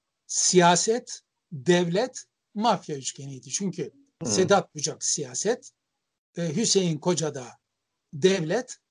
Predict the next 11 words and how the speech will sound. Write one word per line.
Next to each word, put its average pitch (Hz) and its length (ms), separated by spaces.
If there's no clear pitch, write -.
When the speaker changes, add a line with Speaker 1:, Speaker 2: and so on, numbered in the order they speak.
Speaker 1:
Abdullah 175 540
Çatlı 143 380
da 240 200
mafya 185 520
üçgeniydi. 135 600
Speaker 2:
Evet. 85 320
Speaker 1:
Ondan 196 280
sonra 226 280
şimdi 220 460
bu 175 280
fotoğrafa 151 880